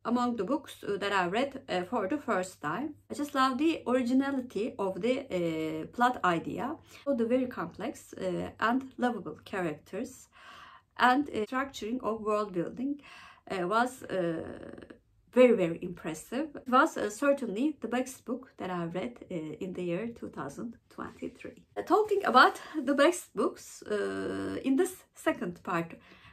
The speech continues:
of the video, I want to talk about my favorite, in other words, best books, uh, of each month, uh, in two thousand twenty-three. I will put the very, very beautiful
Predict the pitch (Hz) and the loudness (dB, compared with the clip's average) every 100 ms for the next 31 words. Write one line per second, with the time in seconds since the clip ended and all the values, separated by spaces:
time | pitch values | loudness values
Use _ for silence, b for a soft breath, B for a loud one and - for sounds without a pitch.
0 | B _ - 208 175 175 196 226 220 294 | B _ -2 0 2 2 2 4 6 6
1 | 381 254 254 294 269 247 214 285 233 233 | 6 4 4 2 0 2 2 2 0 0
2 | 285 285 262 175 180 - - - 226 214 | -2 -2 0 0 -2 -4 -8 -10 -6 -4
3 | 190 - - 311 - - 254 254 - - | -4 -2 0 0 -4 -2 0 0 -4 -8
4 | 247 - - - - 196 180 170 226 285 | -8 -8 -14 -20 -10 -4 -2 0 2 0
5 | - B B B B - 302 349 - 202 | -2 B B B B 0 6 6 6 2
6 | 226 359 - - 262 214 202 196 190 190 | 2 2 -4 -14 -8 -4 -4 -2 -4 0
7 | 269 339 349 _ _ - 311 269 185 220 | 4 4 2 _ _ -2 -2 2 2 2
8 | 311 - 185 - 269 - - 302 - _ | 0 0 -2 -2 -6 -6 -6 -8 -10 _
9 | _ _ _ - 226 285 294 339 - - | _ _ _ -4 -2 -2 -2 -2 -2 -2
10 | 330 320 240 294 262 233 202 233 247 - | 0 0 2 2 2 2 0 0 0 -2
11 | 226 311 | -2 -2